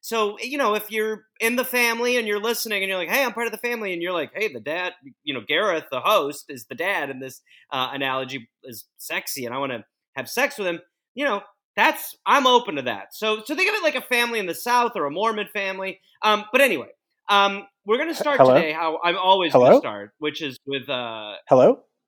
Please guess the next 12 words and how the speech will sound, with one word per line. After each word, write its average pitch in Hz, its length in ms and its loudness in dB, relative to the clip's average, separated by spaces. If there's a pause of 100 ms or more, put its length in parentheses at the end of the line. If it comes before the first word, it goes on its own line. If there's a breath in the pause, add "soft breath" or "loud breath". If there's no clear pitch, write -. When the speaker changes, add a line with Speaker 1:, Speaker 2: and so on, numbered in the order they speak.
Speaker 1:
which, - 400 -10 (500)
which 151 220 -8
is, 139 200 -10 (540)
we're 151 120 -6
gonna 240 120 2
start 247 220 2
how 135 60 8
I 214 60 12
Speaker 2:
Gareth? 330 120 8
Speaker 1:
start 170 180 -4
every 208 240 0
day. 143 320 0